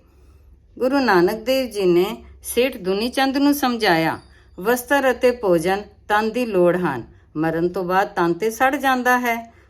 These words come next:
ਗੁਰੂ ਨਾਨਕ ਦੇਵ ਜੀ ਨੇ ਸ਼ਬਦ ਉਚਾਰਨ ਕੀਤਾ, "ਜੇ ਮੁਹਾਕਾ ਕਰ ਮੁਹੇ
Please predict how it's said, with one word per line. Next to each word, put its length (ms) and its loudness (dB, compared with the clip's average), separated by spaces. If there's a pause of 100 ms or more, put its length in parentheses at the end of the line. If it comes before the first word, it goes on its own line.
(120)
ਗੁਰੂ 160 -2
ਨਾਨਕ 300 0
ਦੇਵ 300 -4
ਜੀ 120 -6
ਨੇ 160 -2
ਸ਼ਬਦ 360 -4
ਉਚਾਰਨ 460 -2
ਕੀਤਾ, 460 -6 (360)
"ਜੇ 260 -2
ਮੁਹਾਕਾ 560 -2
ਕਰ 300 0
ਮੁਹੇ 500 -2